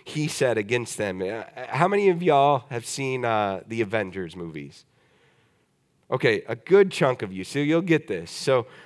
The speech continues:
it won't be a spoiler if you haven't. Um, eh,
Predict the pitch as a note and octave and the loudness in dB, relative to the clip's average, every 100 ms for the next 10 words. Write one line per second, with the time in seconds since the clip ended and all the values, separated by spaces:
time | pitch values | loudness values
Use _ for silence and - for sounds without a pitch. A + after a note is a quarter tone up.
0 | - - C3 C#3+ C#3 B2 - - C3+ C3 | -18 -6 0 0 2 0 0 -2 2 4
1 | A2 G#2 - G#2+ G#2 A#2 A2+ G#2 F2+ - | 4 0 0 -4 2 2 2 -4 -8 -8
2 | G#2+ G#2 F#2 - - - _ _ - | -2 0 -2 -8 -20 -20 _ _ -4